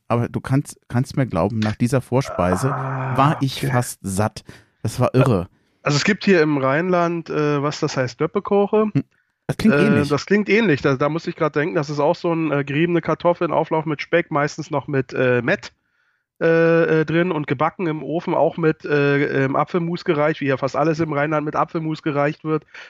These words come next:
Speaker 2: Ähm, sehr lecker, mache ich sogar selber ab und zu. Ist, ist, ist toll.
Speaker 1: Das war auch lecker, aber glaub mir, ich hab jetzt, glaub ich, den
Speaker 2: Da bist du satt.
Speaker 1: Kalorienbedarf bis einschließlich Donnerstag ge-,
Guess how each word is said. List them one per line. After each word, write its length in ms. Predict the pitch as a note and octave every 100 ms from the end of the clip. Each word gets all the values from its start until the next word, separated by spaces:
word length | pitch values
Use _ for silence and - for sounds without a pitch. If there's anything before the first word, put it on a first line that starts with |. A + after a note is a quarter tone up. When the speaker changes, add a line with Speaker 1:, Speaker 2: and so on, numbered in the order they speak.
| _
Speaker 2:
Ähm, 500 | - C3+ C3 C3+ C#3
sehr 140 | C#3+ F#3+
lecker, 240 | A3 D#3
mache 160 | D3 G3+
ich 80 | G3+
sogar 240 | G3 F#3
selber 260 | F3+ F#3 B2
ab 140 | A2
und 140 | A2+
zu. 220 | A2 A2 A#2
Ist, 280 | - -
ist, 260 | D#3 C#3 -
ist 140 | F3
toll. 220 | - D#3 A2
Speaker 1:
Das 240 | C#3+ -
war 320 | G#2 A2 E3+
auch 140 | D3 A#2
lecker, 420 | G#2+ A2 C#3+ -
aber 160 | B2+ G#2+
glaub 260 | A2+ C3
mir, 220 | D3 C3
ich 160 | B2+ -
hab 140 | C3+
jetzt, 240 | C3+ - -
glaub 160 | A#2+ B2
ich, 80 |
den 220 | - A#2+ -
Speaker 2:
Da 100 | A#2+
bist 160 | A#2
du 60 | C3
satt. 60 |
Speaker 1:
Kalorienbedarf 500 | D#3+ D3+ C3+ B2+ C3+
bis 180 | - C#3+
einschließlich 640 | - C3 C#3+ C3+ C3 B2+
Donnerstag 500 | C3+ C3 C3 B2+ A2+
ge-, 140 | A#2+